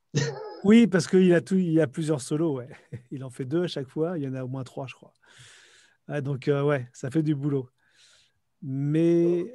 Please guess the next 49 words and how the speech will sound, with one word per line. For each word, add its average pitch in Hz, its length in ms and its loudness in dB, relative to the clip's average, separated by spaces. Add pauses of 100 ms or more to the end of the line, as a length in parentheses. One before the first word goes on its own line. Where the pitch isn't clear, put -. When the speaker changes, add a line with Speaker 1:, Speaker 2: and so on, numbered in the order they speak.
Speaker 2:
euh, 135 960 -8 (420)
Speaker 1:
Ah 131 100 2
oui, 135 160 2
c'est, 110 200 -6
c'est - 160 -8
parce 117 220 -8
que 127 100 -6
c'était 120 160 -6
un 110 80 -2
fichier 120 400 -8
tef, 120 200 -6
c'était - 360 -16
pour - 220 -14
ça, 95 180 -10
ouais. - 80 -16 (300)
Speaker 2:
Ouais, 143 180 0
c'est 151 160 -4
pour 135 180 -4
ça. 139 220 -4 (680)
Alors, 151 380 -2 (440)
une 208 140 0
fois 196 180 4
que - 60 -8
t'en 196 180 6
es 185 100 8
là, 190 160 8
il 208 60 6
n'y 175 60 6
a 160 60 2
pas 180 200 2
moyen 175 360 4
de 156 100 0
revenir 147 400 0
en 147 140 0
arrière. 151 360 0
Si - 60 -20
tu 147 80 -8
veux, 156 80 -2
Guitar 151 280 -4
Pro, - 140 0
il 180 80 4
va 143 120 -2
pas 156 200 0
re-, 135 240 -10
rearranger 143 800 0
les 143 100 -2
choses. 131 300 -6
Il 123 80 -12
faudrait, 147 420 -4